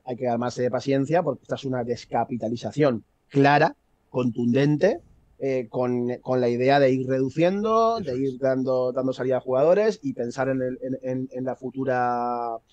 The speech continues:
Speaker 1: venta del, del club, que, que tiene que ser un club más, más saneado, y al final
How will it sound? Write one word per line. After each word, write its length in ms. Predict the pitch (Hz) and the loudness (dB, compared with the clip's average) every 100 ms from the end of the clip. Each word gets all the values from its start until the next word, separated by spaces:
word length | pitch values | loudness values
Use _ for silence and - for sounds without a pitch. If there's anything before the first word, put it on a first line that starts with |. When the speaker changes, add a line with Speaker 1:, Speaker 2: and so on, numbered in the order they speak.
| _ _ _ - | _ _ _ -2
Speaker 1:
venta 520 | 135 139 135 131 127 | 2 4 2 2 2
del, 420 | 127 127 123 127 127 | 0 0 -4 -6 -4
del 220 | 127 120 | -4 -2
club, 320 | 143 151 127 | 0 0 -2
que, 600 | - 127 123 123 120 120 120 | -4 0 2 2 0 -2 -6
que 60 | 127 | -4
tiene 160 | 127 | -4
que 60 | 123 | -6
ser 100 | 127 | -8
un 100 | 123 | -6
club 160 | 131 | -4
más, 380 | 123 127 127 - | -2 -2 -4 -6
más 340 | 127 127 135 131 | -12 -6 -6 -2
saneado, 420 | 135 147 175 214 | -2 0 0 -2
y 60 | 147 | -4
al 100 | 113 | -4
final 440 | 123 139 175 | -2 2 2